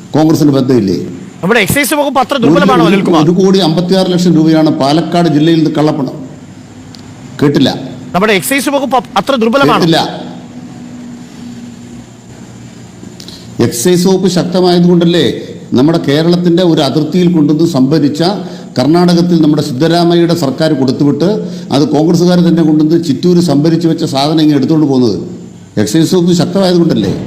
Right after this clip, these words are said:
Speaker 1: സിദ്ധരാമയ്യ കൊടുത്തുവിട്ടതാണ് കെ സി വേണുഗോപാലിന് പാലക്കാട്ടേക്കും ചേലക്കരയ്ക്കും ചെലവാക്കാൻ. അത് എക്സൈസ് വകുപ്പ് മിടുക്കതായതുകൊണ്ടല്ലേ ജില്ലാ പഞ്ചായത്തിൻ്റെ അംഗം ഗോപാലസ്വാമി ഗൗണ്ടറുടെ സഹോദരൻ,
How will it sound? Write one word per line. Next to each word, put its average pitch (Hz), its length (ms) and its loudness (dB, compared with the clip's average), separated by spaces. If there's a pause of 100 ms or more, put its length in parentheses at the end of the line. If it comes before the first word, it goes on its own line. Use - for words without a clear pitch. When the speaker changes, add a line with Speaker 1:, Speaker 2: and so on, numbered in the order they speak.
(500)
Speaker 1:
സിദ്ധരാമയ്യ 190 640 2 (100)
കൊടുത്തുവിട്ടതാണ് 165 640 2
കെ 147 140 2
സി 165 120 2
വേണുഗോപാലിന് 135 580 2 (920)
പാലക്കാട്ടേക്കും 170 640 2 (100)
ചേലക്കരയ്ക്കും 160 540 0
ചെലവാക്കാൻ. 139 440 0 (720)
അത് 127 140 4
എക്സൈസ് 180 320 0
വകുപ്പ് 196 240 2
മിടുക്കതായതുകൊണ്ടല്ലേ 185 760 0 (100)
ജില്ലാ 156 180 2 (100)
പഞ്ചായത്തിൻ്റെ 175 560 2
അംഗം 156 220 2 (380)
ഗോപാലസ്വാമി 175 640 2 (100)
ഗൗണ്ടറുടെ 160 400 2 (100)
സഹോദരൻ, 160 560 0